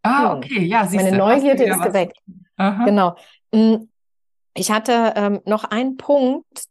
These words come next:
Speaker 2: der, äh, den fand ich ganz wichtig. Und zwar, ähm, was auch noch wichtig ist für so, so Widder oder auch für Führungspersönlichkeiten. Ähm, wir reden, also wenn ich von Führungspersönlichkeiten rede, dann rede ich natürlich jetzt nicht von irgend so einem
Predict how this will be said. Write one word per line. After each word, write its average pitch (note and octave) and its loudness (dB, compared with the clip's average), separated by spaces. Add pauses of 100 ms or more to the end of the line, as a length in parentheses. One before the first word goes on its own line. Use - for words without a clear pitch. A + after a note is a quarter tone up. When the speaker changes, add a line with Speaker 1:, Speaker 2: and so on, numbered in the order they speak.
Speaker 2:
der, G#3 0
äh, F#3+ -6
den G3+ -8
fand G#3 -4
ich - -10
ganz G#3 -2
wichtig. C4+ -4 (280)
Und G3+ -2
zwar, G#3 2 (680)
ähm, G3 0
was G3+ -2
auch A3+ -2
noch A3+ -4
wichtig C4+ -8
ist A3 -4
für G3 0
so, F3+ -2
so E3 -4
Widder B3 -2 (100)
oder F#3+ 0
auch - -2
für F#3+ -4
Führungspersönlichkeiten. G3 -4 (140)
Ähm, F#3+ -2 (240)
wir F#3+ 0
reden, A#3+ 0
also F#3+ -4
wenn G3 0
ich - -8 (100)
von G3 -4 (220)
Führungspersönlichkeiten F3 -4
rede, E3+ -4
dann E3+ -6
rede G3 -4
ich - -16
natürlich F#3+ -6
jetzt F#3 -8
nicht A3 -4
von F3+ -4
irgend G3 0
so F#3 -2
einem E3+ -4